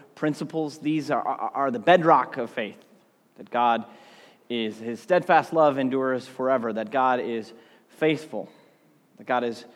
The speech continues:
merciful, that God is loving. And then there are Psalms of disorientation. When life happens and things go sideways and everything you thought you knew was true about God and the world and how it was supposed to work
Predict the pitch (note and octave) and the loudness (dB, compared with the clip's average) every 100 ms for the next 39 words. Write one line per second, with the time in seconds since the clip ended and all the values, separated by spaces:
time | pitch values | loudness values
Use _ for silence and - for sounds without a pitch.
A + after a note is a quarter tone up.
0 | _ _ C#3 D#3 D#3 B2+ - A2 A2 A#2 | _ _ -2 -2 0 -4 -6 -6 -4 0
1 | A#2+ A#2 A2 C3+ A#2+ F#2+ - _ _ _ | 0 0 -2 -2 -2 -6 -16 _ _ _
2 | _ _ _ _ _ _ - D3+ E3+ F3 | _ _ _ _ _ _ -4 0 2 2
3 | F3+ E3+ E3 E3+ - D#3+ D#3+ D#3 D#3 - | 4 4 6 4 2 2 4 2 0 -10
4 | - E3+ E3+ E3 D#3+ D3+ - D3+ D3 C#3+ | -4 2 2 2 0 -6 -6 0 2 2
5 | C3 - B2 F3 F3+ D#3 B2+ A2+ A#2+ G#2+ | -2 -10 -4 -2 0 0 -2 -6 -6 -8
6 | - - _ _ _ _ _ _ _ _ | -10 -20 _ _ _ _ _ _ _ _
7 | _ _ _ _ _ - B2 B2 - D3 | _ _ _ _ _ -6 -4 -4 2 2
8 | D3 D3 C#3+ C#3 C3+ - - C3+ A2+ A2+ | 2 0 -2 -4 -6 -14 -16 -12 -8 -8
9 | G#2+ G#2 C#3+ B2+ - A#2 - D#3 D#3 C#3+ | -8 -6 -4 -4 -4 -6 2 6 6 4
10 | C#3+ C#3 C#3 - - - - C3+ E3 E3+ | 2 0 -2 -10 -20 -18 -6 -2 0 -2
11 | F3 D#3+ C3+ D#3+ D#3 C#3+ C#3+ B2 - - | -2 -4 -2 2 2 0 -2 -4 -8 -6
12 | D#3+ D#3+ B2+ A#2 A2 C#3+ C#3+ C#3+ C#3+ B2 | -2 0 0 -2 -2 0 2 2 2 -2
13 | A#2+ C#3 D3+ D3 C3 A2+ D#3 C#3+ B2+ A#2+ | -2 0 2 2 0 2 2 4 -2 -6
14 | C3 - G#3+ G#3+ D#3+ D#3+ D#3 | -4 4 4 4 0 2 0